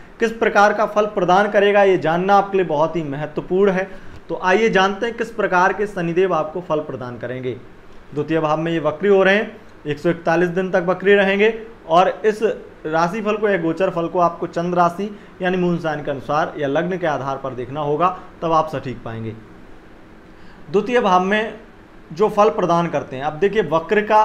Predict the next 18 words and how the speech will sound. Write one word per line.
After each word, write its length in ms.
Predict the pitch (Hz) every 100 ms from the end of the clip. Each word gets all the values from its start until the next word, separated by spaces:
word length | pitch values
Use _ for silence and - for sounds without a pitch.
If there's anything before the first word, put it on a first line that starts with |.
| - - -
अर्थ 280 | 190 208 208
भी 160 | 202 202
आपको 260 | 185 196
थोड़ा 200 | 180 180
समझा 340 | 180 156 143 151
देते 240 | 156 156
हैं, 100 | 160
प्रत्येक 300 | 143 - 156
वीडियो 260 | 147 147 151
में 80 | 143
बता 240 | 139 135
रहे 120 | 139
हैं 120 | 160 - - - - -
कि 80 | 202
वक्र 340 | 196 202 226
का 140 | 226 220
अर्थ 340 | 196 208 202
है 220 | 165 214